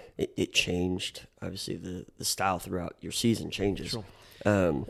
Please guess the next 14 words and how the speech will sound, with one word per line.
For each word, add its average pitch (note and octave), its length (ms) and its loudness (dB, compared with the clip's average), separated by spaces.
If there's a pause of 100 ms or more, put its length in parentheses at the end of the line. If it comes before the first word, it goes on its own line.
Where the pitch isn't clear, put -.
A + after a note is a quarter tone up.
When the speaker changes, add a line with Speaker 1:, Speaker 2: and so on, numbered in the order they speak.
(120)
Speaker 2:
Well, C#3+ 80 6
my D3 120 8
question C3+ 360 4
was, B2 180 6
like, G#2+ 160 2
you B2+ 220 10
obviously A2+ 260 4
then A2+ 240 6
did G#2 140 4
a G2 80 2
lot G#2 180 6
of F#2+ 140 4
running. G2+ 400 4
So G#2+ 360 8